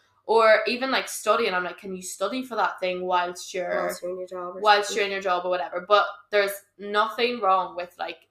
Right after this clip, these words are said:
Speaker 1: staying, like we said, in a job that maybe just satisfies you, and you're, it's because you're comparing to other people that you're
Speaker 2: Yeah.
Speaker 1: like, "I want out of here," or "There's something wrong here," but you haven't maybe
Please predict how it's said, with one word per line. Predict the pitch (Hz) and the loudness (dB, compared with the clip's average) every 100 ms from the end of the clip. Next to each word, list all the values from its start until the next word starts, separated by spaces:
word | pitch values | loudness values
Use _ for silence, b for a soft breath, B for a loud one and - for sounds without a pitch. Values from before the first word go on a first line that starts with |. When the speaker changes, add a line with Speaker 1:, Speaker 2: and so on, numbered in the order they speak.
| _ | _
Speaker 1:
staying, | - - 185 170 170 170 180 _ _ _ - | -18 -4 -2 -2 -6 -12 -16 _ _ _ -6
like | 180 180 | -6 -4
we | 185 | -8
said, | 170 - - | -6 -6 -6
in | 185 | -4
a | 185 | -4
job | 185 175 170 - _ _ _ _ _ _ _ _ _ _ - | -2 -4 -6 -12 _ _ _ _ _ _ _ _ _ _ 2
that | 202 196 | 6 6
maybe | 214 208 208 185 - | 6 6 4 -2 -2
just | 202 190 | -2 0
satisfies | - 180 180 214 208 | 4 4 4 -2 -2
you, | 240 | -2
and | 233 | -2
you're, | 220 | -2
it's | 214 214 | -2 -2
because | 233 226 240 233 | -2 0 0 0
you're | 214 | -4
comparing | 208 208 208 196 185 | -6 0 0 0 -4
to | 180 | -4
other | 180 | -4
people | 180 226 214 185 170 175 - b b b b | -6 -10 -10 -8 -6 -8 -10 b b b b
that | 185 190 170 | 2 4 6
you're | 185 | 4
Speaker 2:
Yeah. | 175 170 | 4 0
Speaker 1:
like, | 165 - _ _ _ - | -2 -10 _ _ _ 4
"I | 196 | 4
want | 185 185 | 6 2
out | 180 175 | 0 -2
of | 190 | -2
here," | 175 | -2
or | 175 | -4
"There's | 175 180 | -6 -6
something | 190 185 175 | -6 -6 -4
wrong | 175 180 | -4 -2
here," | 180 165 | -6 -2
but | 190 - - | -2 -4 -4
you | 202 | -2
haven't | 202 185 190 180 | 4 4 2 -4
maybe | 180 175 175 170 180 - | -4 -4 -4 -4 -6 -12